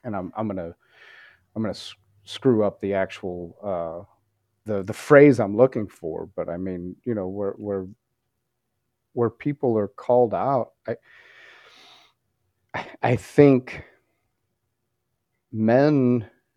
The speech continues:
need to get real about the fact that I think this is why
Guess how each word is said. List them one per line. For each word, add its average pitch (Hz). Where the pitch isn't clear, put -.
need 107
to 117
get 110
real 101
about 92
the 87
fact 82
that 82
I 92
think 95
this 92
is 87
why 85